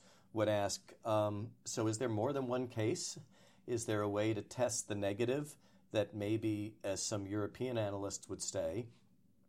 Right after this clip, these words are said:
new documents from archives from both sides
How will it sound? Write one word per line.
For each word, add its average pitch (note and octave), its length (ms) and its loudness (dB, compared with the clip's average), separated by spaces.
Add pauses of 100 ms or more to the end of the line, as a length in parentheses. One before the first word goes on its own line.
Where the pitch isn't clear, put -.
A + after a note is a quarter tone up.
(360)
new B2+ 240 2
documents A2+ 640 4
from G#2 180 -2
archives A#2 500 2
from G#2+ 120 -2
both G#2 220 2
sides G2+ 500 2